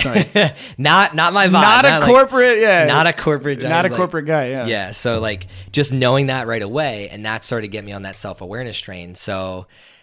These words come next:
Speaker 2: five years ago, um, I probably thought, like, it's funny that you asked this. When I played soccer in college, we had this,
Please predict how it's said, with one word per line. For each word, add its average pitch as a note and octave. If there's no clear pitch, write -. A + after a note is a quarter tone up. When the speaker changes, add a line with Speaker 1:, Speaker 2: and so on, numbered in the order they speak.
Speaker 2:
five D3+
years C3+
ago, C#3+
um, F#2+
I A2+
probably A#2
thought, G#2+
like, G2+
it's -
funny G#2+
that F#2
you F#2+
asked F#2
this. B2+
When G#2
I F#2+
played F#2+
soccer G2
in F2
college, F#2
we G2
had F#2+
this, F#2+